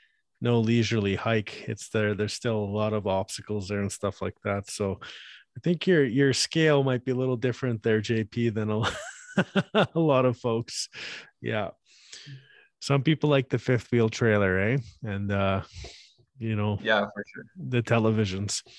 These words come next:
Speaker 1: <laughs>
Speaker 2: Yeah.
Speaker 1: Um, I, I wanna ask about your, your winnings there. I've read that you're, you're planning to invest them in, like, a kind of a, uh, a community of, of, like, a homestead style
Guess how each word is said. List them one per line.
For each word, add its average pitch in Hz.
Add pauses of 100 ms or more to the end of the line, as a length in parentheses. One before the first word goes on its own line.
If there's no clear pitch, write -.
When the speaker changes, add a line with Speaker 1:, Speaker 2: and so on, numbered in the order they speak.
(300)
Speaker 1:
<laughs> -
Speaker 2:
Yeah. 110 (1080)
Speaker 1:
Um, 135 (240)
I, 143
I 135
wanna 156
ask 139
about 127
your, 117
your 117
winnings 120
there. 113
I've 107
read 113
that 110
you're, 113
you're 104
planning 110
to 104
invest 101
them 107
in, 104
like, 101
a 98
kind 104
of 101
a, 101
uh, 92 (380)
a 101
community 107 (760)
of, 101
of, 95 (380)
like, 101
a 104
homestead 110
style 107